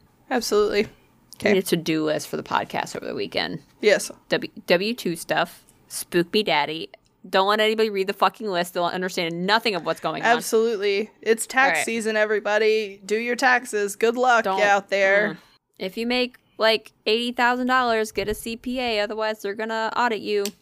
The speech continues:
Speaker 1: Ha ha ha ha ha.
Speaker 2: Okay, anyways. Are you ready?
Speaker 1: Yeah, tell me.
Speaker 2: We're gonna go over Dudleytown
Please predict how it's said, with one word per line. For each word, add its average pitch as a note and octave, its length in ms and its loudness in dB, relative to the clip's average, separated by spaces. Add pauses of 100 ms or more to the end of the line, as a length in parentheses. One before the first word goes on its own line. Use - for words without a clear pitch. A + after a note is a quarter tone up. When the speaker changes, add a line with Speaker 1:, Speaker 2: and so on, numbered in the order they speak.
(180)
Speaker 1:
Ha B3+ 120 2
ha D4 200 4
ha B3+ 160 2
ha A3+ 180 2
ha. G3+ 260 0 (680)
Speaker 2:
Okay, C3 280 -10
anyways. C#3+ 380 -8 (840)
Are - 80 -4
you G#3 80 2
ready? D4+ 240 2 (200)
Speaker 1:
Yeah, C#4 200 4
tell C4+ 220 2
me. A#3 260 -2 (380)
Speaker 2:
We're B3+ 160 4
gonna F#4 160 -2
go D4 260 4
over A3 400 2
Dudleytown F#3 1160 -2